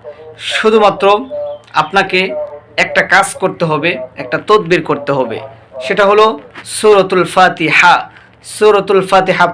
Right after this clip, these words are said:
পারেন না এমন কোনো মানুষ নাই। এই সূরাতুল ফাতিহার মাধ্যমে আপনি আমল করে এটা শুধু তাকে খাওয়াই দিবেন, বাস কাজ হয়ে যাবে। সে যদি খায়, খায় আপনার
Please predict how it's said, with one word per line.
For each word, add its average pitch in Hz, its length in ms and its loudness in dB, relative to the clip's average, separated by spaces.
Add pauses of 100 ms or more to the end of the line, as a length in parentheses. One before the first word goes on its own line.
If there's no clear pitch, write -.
পারেন 196 300 4
না 196 60 4 (140)
এমন 185 120 -2 (100)
কোনো 170 140 -2 (100)
মানুষ 180 200 0 (140)
নাই। 196 120 2 (640)
এই 202 100 4
সূরাতুল 233 500 2
ফাতিহার 196 540 2
মাধ্যমে 165 380 0 (160)
আপনি 165 160 -8 (140)
আমল 196 200 2 (120)
করে 165 180 2 (540)
এটা 170 280 -4
শুধু 208 180 -2
তাকে 180 260 -2 (160)
খাওয়াই 170 380 4
দিবেন, 165 240 0 (480)
বাস 180 240 0 (260)
কাজ 170 160 2 (120)
হয়ে 131 220 -4
যাবে। 131 200 0 (640)
সে 190 120 0 (100)
যদি 190 140 -2 (100)
খায়, 190 200 2 (140)
খায় 202 260 4 (100)
আপনার 190 240 0